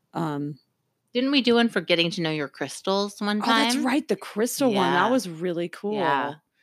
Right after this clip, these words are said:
Speaker 2: So there's all kinds of ways that you can use tarot, and, and if we're not careful, we're gonna dive in a little too deep here. Um,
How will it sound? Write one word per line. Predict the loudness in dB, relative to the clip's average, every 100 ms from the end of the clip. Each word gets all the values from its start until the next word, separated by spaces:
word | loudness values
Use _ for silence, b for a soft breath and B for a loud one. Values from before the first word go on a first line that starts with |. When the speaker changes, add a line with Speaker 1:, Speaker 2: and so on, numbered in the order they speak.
| b b b b
Speaker 2:
So | 2
there's | 2 6
all | 6 6
kinds | 4 2 2
of | 2
ways | 0 0
that | -2
you | -4
can | -6 -6
use | -6
tarot, | -4 0 0 0
and, | -2 -6 -6
and | -4 -4
if | -6 -8
we're | -6 -4
not | -4 -4
careful, | -2 0 4 4
we're | 6
gonna | 4 4
dive | 4 2 2 0
in | -4
a |
little | 0 2 0
too | -2
deep | -4 -6 -6
here. | -6 -6 -8 -12 B B B 2
Um, | 4 2 -2